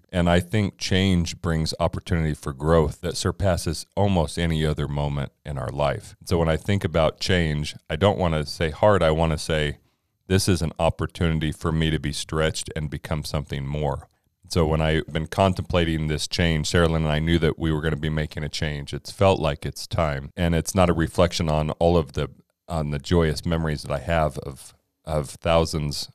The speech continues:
of students that I love and, and all of the opportunities there. But there's something about choosing to put yourself in a situation that is uncomfortable, that puts you on the tip of your toes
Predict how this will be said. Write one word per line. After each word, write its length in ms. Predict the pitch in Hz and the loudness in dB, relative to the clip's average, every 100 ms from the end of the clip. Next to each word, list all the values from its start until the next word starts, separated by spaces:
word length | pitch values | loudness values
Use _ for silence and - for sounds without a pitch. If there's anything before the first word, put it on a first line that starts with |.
| - | -12
of 160 | 80 - | -10 -8
students 400 | - 87 82 78 | 0 2 2 -4
that 120 | 76 | -4
I 60 | 76 | -2
love 520 | 76 76 71 69 - | 0 2 0 -4 -12
and, 380 | 76 76 69 71 - | -10 -8 -6 -10 -10
and 140 | 78 | -8
all 200 | - 80 | 0 2
of 80 | 82 | 2
the 100 | 69 | 0
opportunities 540 | 69 - - 95 90 71 | -6 -6 -4 0 0 -2
there. 220 | 67 64 - | -6 -8 -8
But 120 | 90 | -2
there's 200 | 80 82 | 2 2
something 420 | - 107 101 104 87 | 4 2 4 2 2
about 380 | 76 82 82 | 2 2 2
choosing 360 | - 104 95 90 | 2 2 2 2
to 60 | 80 | 0
put 200 | - - | -2 -2
yourself 460 | 85 - 82 76 | -2 2 2 2
in 100 | - | -4
a 60 | 73 | -8
situation 840 | - - - 76 78 - 73 69 | -8 -6 -4 0 0 -2 -4 -4
that 120 | 69 | -4
is 280 | 69 67 - | -2 -2 -4
uncomfortable, 880 | - 78 73 95 90 87 78 82 78 - | -2 -4 -2 -2 -2 -2 0 0 -2 -2
that 180 | 80 - | -2 0
puts 280 | 90 - | 0 0
you 380 | 87 80 76 73 - _ _ - | 0 2 2 -2 -6 _ _ 0
on 180 | 87 82 | 2 2
the 80 | 76 | 0
tip 240 | - 85 | -2 -2
of 40 | 82 | -2
your 120 | 78 | -4
toes 640 | - 87 82 80 78 - | 0 2 4 2 0 -4